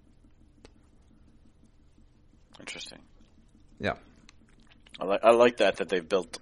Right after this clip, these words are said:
Speaker 1: all this together.
Speaker 2: Yeah,
Speaker 1: 'Cause
Speaker 2: this is
Speaker 1: I,
Speaker 2: kinda
Speaker 1: <laughs> I, I didn't really
Speaker 2: Right.
Speaker 1: need more of a reason to, to wanna play Quantum Break, 'cause I do, uh, but that, that's cool that it fits within this context even better.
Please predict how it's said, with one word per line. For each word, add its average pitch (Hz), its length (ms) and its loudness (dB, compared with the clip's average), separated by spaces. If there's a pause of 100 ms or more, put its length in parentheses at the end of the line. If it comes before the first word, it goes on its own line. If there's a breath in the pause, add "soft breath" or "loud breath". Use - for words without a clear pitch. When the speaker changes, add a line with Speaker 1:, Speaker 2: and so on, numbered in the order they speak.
(300)
Speaker 1:
all 92 460 0
this 90 340 -4
together. 80 420 -8 (580)
Speaker 2:
Yeah, 90 200 0 (180)
Speaker 1:
'Cause 98 140 0
Speaker 2:
this 107 80 4
is 98 60 4
Speaker 1:
I, - 60 -6
Speaker 2:
kinda 98 260 4
Speaker 1:
<laughs> - 600 -18
I, 117 60 4
I - 20 4
didn't 143 220 6
really 143 200 8
Speaker 2:
Right. 135 40 6
Speaker 1:
need 127 180 4
more 127 260 8
of 110 100 2
a 104 40 0
reason 101 440 -4
to, 92 320 0
to - 80 -12
wanna 95 200 -4
play 92 300 -4
Quantum 92 320 -6
Break, 90 220 -8
'cause - 120 -8
I 95 60 0
do, 90 460 -8 (240)
uh, 90 300 -4
but - 180 -10
that, 92 180 0 (240)
that's - 360 -10 (100)
cool 98 260 -6
that 87 100 -4
it - 60 -18
fits - 240 -12
within 90 300 -14
this - 340 -12
context - 460 -14
even 85 160 -16
better. 85 200 -12